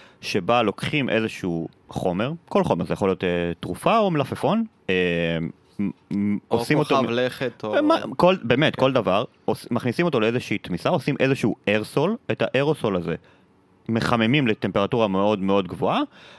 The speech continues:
Speaker 1: ואז מהדיפרקציה הזו בעצם, אה, באמצעות לייזר או באמצעות שריפה פיזית או כל מיני, אה, תהליכים אחרים שכימאים עובדים, שוב, גם תלוי בסוג המכשיר, מה ספקטרומטרי שאיתו הם עובדים,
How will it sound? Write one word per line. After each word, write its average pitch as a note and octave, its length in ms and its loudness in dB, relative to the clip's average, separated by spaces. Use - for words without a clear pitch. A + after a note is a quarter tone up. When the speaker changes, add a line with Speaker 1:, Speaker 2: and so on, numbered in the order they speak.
Speaker 1:
ואז E3+ 300 0
מהדיפרקציה D#3 760 0
הזו G#3+ 220 0
בעצם, D3 520 0
אה, F#2 140 2
באמצעות F2 340 -2
לייזר F3 220 2
או G#2+ 60 2
באמצעות F#2 280 -2
שריפה G2+ 340 -2
פיזית F3+ 360 -2
או A2+ 60 -6
כל B2+ 100 -2
מיני, B2 340 0
אה, G2 120 2
תהליכים F#2+ 360 -2
אחרים G2+ 200 -4
שכימאים G2 340 -4
עובדים, B2 240 -2
שוב, C3 220 -2
גם E2+ 120 -6
תלוי G2+ 260 0
בסוג A2+ 400 -2
המכשיר, F2+ 580 -2
מה G2 120 0
ספקטרומטרי G2 580 -4
שאיתו F2 320 -4
הם F2 80 -2
עובדים, C#3+ 340 -4